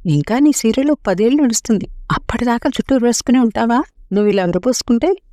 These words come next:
అస్సలు బాలే. ఊన్ తెచ్చాను, జడేసుకుని తల్లో పెట్టుకో.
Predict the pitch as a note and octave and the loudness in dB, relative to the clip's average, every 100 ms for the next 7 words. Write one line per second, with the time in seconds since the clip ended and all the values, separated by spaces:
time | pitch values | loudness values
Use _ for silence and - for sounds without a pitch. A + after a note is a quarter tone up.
0 | - - - - - - - - C#4 B3+ | -20 -20 -20 -14 -10 -6 -4 -4 -2 -2
1 | A3+ G#3 G3+ - - E3+ D#3+ A3+ A#3 - | 0 -2 -4 -6 -6 0 0 2 0 -2
2 | G3+ E3+ D#3+ F3+ - - - - D#3 C#3 | -2 2 0 -2 -8 -20 -16 -6 -4 -2
3 | D#3+ - G3 C4+ E4+ - - - - - | -4 -2 0 0 0 -4 -12 -20 -20 -12
4 | - D3+ F#3 F#3+ F3+ - | -4 -2 -2 -2 -4 -6